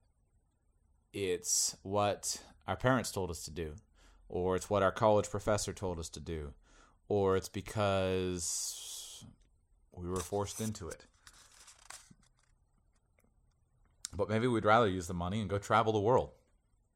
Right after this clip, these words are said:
Or maybe not. <laughs> After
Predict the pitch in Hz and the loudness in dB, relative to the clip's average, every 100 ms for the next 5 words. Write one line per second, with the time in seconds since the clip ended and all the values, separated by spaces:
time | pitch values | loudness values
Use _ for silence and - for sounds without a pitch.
0 | _ _ _ _ _ _ _ _ _ _ | _ _ _ _ _ _ _ _ _ _
1 | _ - _ _ _ - 87 78 - 143 | _ -20 _ _ _ -8 -6 -2 0 0
2 | - _ _ _ _ _ _ - _ - | -2 _ _ _ _ _ _ -20 _ -20
3 | - - - - - - - - - 135 | -20 -20 -16 -16 -16 -20 -20 -16 -2 -2
4 | - | -2